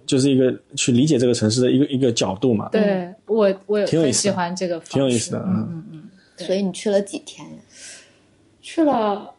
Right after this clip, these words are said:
Speaker 2: 我后面是提早回来了，因为真的人太多了，然后去哪儿都要排队。
Speaker 1: 对，
Speaker 2: 然后
Speaker 1: 今年，今年过年旅游局的数字是多少？是四亿多人口吧，四亿多人次的出行。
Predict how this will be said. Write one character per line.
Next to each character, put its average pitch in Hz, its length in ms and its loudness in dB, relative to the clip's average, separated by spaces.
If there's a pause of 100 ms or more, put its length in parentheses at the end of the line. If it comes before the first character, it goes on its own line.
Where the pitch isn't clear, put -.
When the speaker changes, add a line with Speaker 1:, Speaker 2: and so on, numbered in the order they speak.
(140)
Speaker 2:
我 247 100 2
后 254 140 2
面 359 120 4
是 311 120 6
提 - 180 -2
早 294 180 4
回 190 200 2
来 202 180 2
了， 185 160 0
因 254 80 0
为 277 80 4
真 285 100 0
的 285 120 0
人 202 240 -2
太 262 280 -6
多 196 300 0
了， 180 240 0
然 190 100 -4
后 214 120 -4
去 - 180 -8
哪 220 160 2
儿 160 160 -6
都 208 160 -4
要 220 200 -2
排 - 320 -16
队。 185 360 -4 (140)
Speaker 1:
对， 117 160 2
Speaker 2:
然 - 20 -4
后 - 60 -4
Speaker 1:
今 175 100 4
年， 147 220 2
今 170 100 4
年 147 180 2
过 151 120 2
年 123 280 2 (500)
旅 113 100 2
游 135 120 6
局 135 140 4
的 131 100 2
数 143 160 0
字 127 120 4
是 117 60 0
多 107 100 0
少？ 110 80 -4
是 113 160 -2
四 - 260 2
亿 120 100 4
多 117 160 4
人 110 120 -2
口 110 120 -6
吧， - 160 -10 (160)
四 - 220 0
亿 127 80 4
多 127 160 4
人 110 160 2
次 127 140 -4
的 113 80 2
出 - 180 -2
行。 - 220 -6